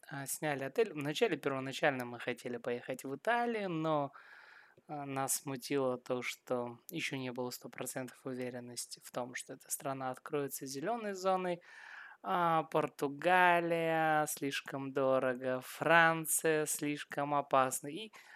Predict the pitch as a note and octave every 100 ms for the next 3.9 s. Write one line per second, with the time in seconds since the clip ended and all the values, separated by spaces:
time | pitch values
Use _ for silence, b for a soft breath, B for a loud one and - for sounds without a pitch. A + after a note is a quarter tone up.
0 | B B - E3 D3+ D#3+ E3 E3 D#3+ C3
1 | B2 - D3 C#3 C3+ B2+ - _ _ _
2 | _ _ _ _ _ - C3 B2+ A#2+ A2+
3 | A2+ A#2+ B2+ B2 C3 F#3+ G#3 C#3 B2+